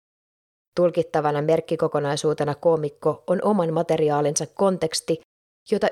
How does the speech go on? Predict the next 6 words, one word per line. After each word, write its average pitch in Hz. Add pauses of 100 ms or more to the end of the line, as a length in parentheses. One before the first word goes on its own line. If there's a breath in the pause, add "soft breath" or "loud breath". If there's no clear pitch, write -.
yleisö 185
tarkastelee 160
kulttuuristen 175
luokittelujen, 170 (440)
kuten 226
sukupuolen, 165